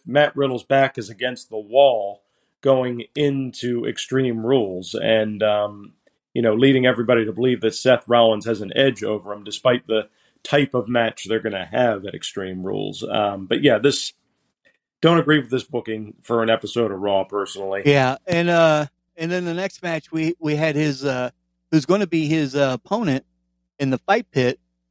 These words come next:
Speaker 2: uh, Seth Rollins, and he defeated, uh, Rey Mysterio via submission with a necktie.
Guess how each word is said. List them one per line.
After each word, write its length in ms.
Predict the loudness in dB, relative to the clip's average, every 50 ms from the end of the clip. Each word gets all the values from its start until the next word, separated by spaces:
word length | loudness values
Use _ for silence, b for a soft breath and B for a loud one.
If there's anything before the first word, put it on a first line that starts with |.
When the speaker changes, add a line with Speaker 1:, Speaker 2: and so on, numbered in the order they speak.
| _ _ _ _ 0
Speaker 2:
uh, 160 | 2 2 2
Seth 300 | 4 4 2 0 2 2
Rollins, 420 | 2 2 4 4 2 0 -2 -4 -4
and 120 | -4 -2
he 200 | 0 0 0 0
defeated, 720 | 0 0 0 0 _ -4 -4 0 2 4 4 4 2 -2 -4
uh, 220 | -4 -2 0 0 2
Rey 160 | 4 4 4
Mysterio 720 | 4 2 -2 -4 0 2 4 4 4 4 2 0 -4 -6 _ _ _ _ _ _ _ _ _ 2
via 240 | 4 6 6 6 4
submission 640 | 0 -2 -2 0 0 0 0 0 -2 -2 0 0
with 160 | 0 0 0 _ -2
a 260 | -2 0 0 0 0
necktie. 580 | 0 0 -2 -2 _ -6 -4 -4 -4 -6 -10